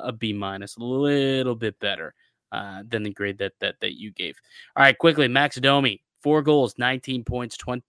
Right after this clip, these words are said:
or four goals, nineteen assists, twenty-three points in forty-one games.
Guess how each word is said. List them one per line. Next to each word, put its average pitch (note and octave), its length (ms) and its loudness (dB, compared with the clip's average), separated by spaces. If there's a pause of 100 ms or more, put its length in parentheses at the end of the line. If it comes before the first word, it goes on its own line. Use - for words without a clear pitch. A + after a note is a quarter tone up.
(100)
or B2+ 80 -10
four E3+ 240 0
goals, D#3+ 180 4
nineteen C#3+ 360 0
assists, B2+ 260 -6
twenty-three C#3+ 440 -4
points B2+ 340 -4 (340)
in C3+ 320 -2
forty-one B2 880 -4 (180)
games. A2+ 540 -6